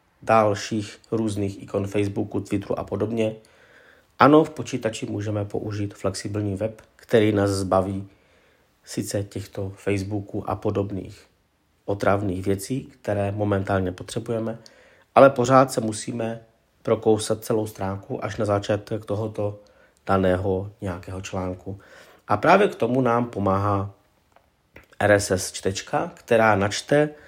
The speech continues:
z webu pouze daný text daného článku. Je to první velice fajn forma čtení nějakého denního tisku. Jsou ale ještě lepší metody a ještě pohodlnější.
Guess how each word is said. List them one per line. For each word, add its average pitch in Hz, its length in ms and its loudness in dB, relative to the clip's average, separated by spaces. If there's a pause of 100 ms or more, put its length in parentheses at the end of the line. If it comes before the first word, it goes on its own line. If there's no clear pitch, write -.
(320)
z 98 120 -8
webu 101 300 2
pouze 127 640 2
daný 95 380 0
text - 420 -6
daného 95 400 0
článku. 92 580 -4 (800)
Je 175 80 -2
to 185 120 6
první 135 580 6
velice 120 600 -4
fajn 120 380 2
forma 110 600 0 (680)
čtení 113 680 2 (960)
nějakého 92 920 -2 (120)
denního 92 720 -4
tisku. - 500 -10 (800)
Jsou 151 320 2
ale 160 260 8
ještě 156 460 4
lepší - 340 2
metody 104 460 -2
a 120 260 0
ještě 113 340 -2
pohodlnější. 107 840 -2